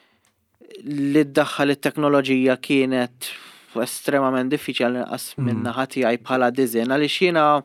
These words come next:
Speaker 1: xogħli għal inqas huwa li nipprovdi l-qafas, li n-, li nagħtik il-, fejn inti tista' mbagħad naħa tal-Dipartiment tat-Teknoloġi,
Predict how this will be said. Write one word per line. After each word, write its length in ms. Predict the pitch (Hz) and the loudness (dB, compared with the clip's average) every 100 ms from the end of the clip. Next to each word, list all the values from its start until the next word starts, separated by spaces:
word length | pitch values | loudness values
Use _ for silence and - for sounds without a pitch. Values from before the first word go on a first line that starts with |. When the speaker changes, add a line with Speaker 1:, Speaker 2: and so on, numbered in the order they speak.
| _ _ _ - | _ _ _ -16
Speaker 1:
xogħli 500 | - 196 180 143 147 | -2 4 4 6 4
għal 160 | 151 | 4
inqas 280 | 170 151 147 | 2 -2 0
huwa 160 | 165 156 | 2 4
li 100 | 156 | 4
nipprovdi 480 | 156 156 151 131 147 | 0 0 0 2 0
l-qafas, 520 | 143 139 - - - - | 0 -4 -8 -12 -16 -16
li 120 | - | -12
n-, 180 | 131 127 | -10 -8
li 120 | 120 | -6
nagħtik 480 | 131 127 131 120 - | -6 -4 -4 -6 -10
il-, 420 | - 131 120 107 50 - - - - - - _ - | -8 -6 -6 -8 -10 -14 -14 -16 -20 -20 -20 _ -20
fejn 400 | - 143 139 151 | -6 -4 -4 -6
inti 200 | 143 143 | -8 -8
tista' 340 | 139 - 135 131 | -8 -6 -4 -4
mbagħad 400 | 135 139 131 127 - - - 101 - 104 92 123 | -4 -4 -4 -4 -12 -20 -16 -16 -16 -20 -16 -12
naħa 240 | 123 120 120 | -10 -10 -6
tal-Dipartiment 720 | 123 120 127 131 123 127 120 | -6 -6 -8 -6 -4 -6 -4
tat-Teknoloġi, 800 | 127 - 127 - 131 123 120 | -6 -4 -8 -4 -2 -2 -2